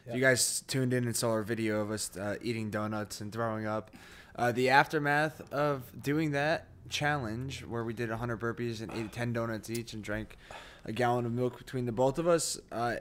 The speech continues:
Speaker 1: it was bad. I think it ruined my appetite for a while. Definitely ruined donuts. Um,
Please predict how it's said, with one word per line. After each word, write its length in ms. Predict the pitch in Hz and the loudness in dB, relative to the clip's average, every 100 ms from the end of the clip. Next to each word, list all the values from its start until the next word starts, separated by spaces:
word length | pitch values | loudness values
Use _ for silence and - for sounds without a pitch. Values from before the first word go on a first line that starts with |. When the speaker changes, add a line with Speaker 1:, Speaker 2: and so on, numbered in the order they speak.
| - | -4
Speaker 1:
it 320 | 127 156 - | -2 -2 -2
was 280 | 131 135 123 | -2 -2 0
bad. 340 | 123 131 101 | 2 2 2
I 80 | - | -2
think 160 | 98 123 | -4 -2
it 40 | |
ruined 260 | 113 113 110 | 0 -2 -2
my 120 | 104 | -2
appetite 460 | 107 117 - 98 - | -2 -4 -4 -4 -2
for 120 | 107 | -2
a 40 | |
while. 300 | 98 95 110 | 0 -2 -4
Definitely 360 | 120 113 120 113 | 0 -2 0 -4
ruined 320 | 104 104 101 | -2 -4 -4
donuts. 500 | 98 101 107 107 - - - - - - | -4 -2 -4 -6 -12 -18 -20 -20 -20 -12
Um, 400 | - 101 101 | -4 -2 -2